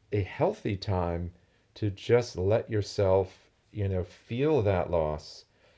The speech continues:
a-, and then look for ways that, um, that you might do something that brings, that sparks some joy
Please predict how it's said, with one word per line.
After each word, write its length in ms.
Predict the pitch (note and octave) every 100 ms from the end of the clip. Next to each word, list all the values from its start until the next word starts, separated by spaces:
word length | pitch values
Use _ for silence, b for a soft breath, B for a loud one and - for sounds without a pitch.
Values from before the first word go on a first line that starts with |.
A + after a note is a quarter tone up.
| b
a-, 300 | - F#2+ F#2
and 180 | G2 F#2+
then 260 | F#2+ G2 F#2+
look 180 | A2+ A2+
for 220 | - G#2
ways 640 | G2+ G2 F#2+ F#2+ F2 - - _ -
that, 400 | F2 F2 E2+ -
um, 480 | F2+ E2+ E2+ F2 D#2+ b b b b b _
that 100 | G#2
you 120 | A2
might 300 | G#2+ G#2+ A2
do 120 | G2 A2+
something 760 | - A2 G#2 G#2+ G#2 G2+ F#2+ -
that 200 | F2+ G2 F#2+
brings, 400 | G2 F#2+ - - _
that 160 | G#2 G2
sparks 480 | - - G#2 G2 -
some 240 | - G2
joy 420 | F2+ G2+ F#2 F2+